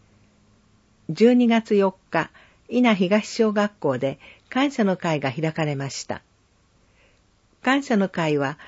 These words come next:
日頃から児童がお世話になっている地域のボランティアの方々に感謝を伝えるもので、感謝状の贈呈や代表児童による感謝の言葉がありました。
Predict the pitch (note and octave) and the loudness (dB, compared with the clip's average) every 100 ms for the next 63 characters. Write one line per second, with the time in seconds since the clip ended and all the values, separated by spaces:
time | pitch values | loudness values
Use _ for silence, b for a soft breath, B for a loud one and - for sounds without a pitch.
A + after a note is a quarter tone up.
0 | B _ F#3 G#3 A3 G#3+ F#3 E3+ - D#3+ | B _ 0 2 2 2 0 0 -2 -4
1 | G3+ A#3+ A#3+ F#3 D#3+ E3 B3+ A3 F#3 F3+ | -2 2 2 2 0 2 2 2 2 0
2 | F#3 - D#3+ C#3+ C#3+ - - - A#3+ A3 | -4 -2 0 0 0 -2 -8 -2 0 2
3 | F3+ D3 E3+ B3 C4 A3+ F3 E3 E3 E3 | 0 0 2 0 0 0 0 0 -2 0
4 | D#3 C#3+ C#3 D3 B B _ A#3+ A#3+ A3+ | -2 -2 -4 -6 B B _ 0 0 2
5 | E3 D3 - E3+ E3 D#3 D#3 D3+ C3+ C3+ | 0 0 -4 -6 -4 -2 -2 -4 -4 -6
6 | b b b b _ _ A3+ A3 G#3+ G#3+ | b b b b _ _ 2 2 4 2
7 | F#3+ F#3+ F3 E3+ D#3 F3 E3+ E3 D3+ D3+ | 4 2 2 0 0 0 0 -2 -2 -2
8 | C#3 - B B - F#3 G#3+ A3 C4 B3 | -4 -8 B B -4 0 0 2 0 0
9 | A#3+ A3 F3+ D#3 D3+ C#3 C#3 - _ - | 2 2 2 2 0 0 -2 -4 _ 0
10 | A#3 A3+ G3+ D3 D3+ G3 F#3+ D#3 C#3 B2+ | 0 2 0 0 -2 -2 -2 -2 -6 -6
11 | C3 C3+ - - | -8 -10 -12 -14